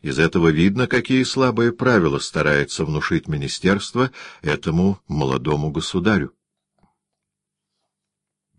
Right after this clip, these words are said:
Двадцать третьего ноября Корф был приглашен на конференцию к министрам, которые объявили ему, что так как шведский наследный принц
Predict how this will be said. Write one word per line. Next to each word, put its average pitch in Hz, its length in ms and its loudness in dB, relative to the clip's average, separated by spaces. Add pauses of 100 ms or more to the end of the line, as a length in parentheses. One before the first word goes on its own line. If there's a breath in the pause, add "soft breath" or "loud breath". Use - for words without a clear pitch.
(760 soft breath)
Двадцать 139 500 2
третьего 131 420 2
ноября 76 440 2
Корф 135 420 2
был 98 220 2
приглашен 113 680 2 (600 loud breath)
на 82 120 0
конференцию 101 800 2
к - 80 -10
министрам, 101 640 2 (800)
которые 127 520 4
объявили 73 640 0
ему, 143 360 2 (640 soft breath)
что - 260 0
так 156 260 2
как 135 220 2
шведский 120 600 2
наследный 104 600 2
принц 80 500 -2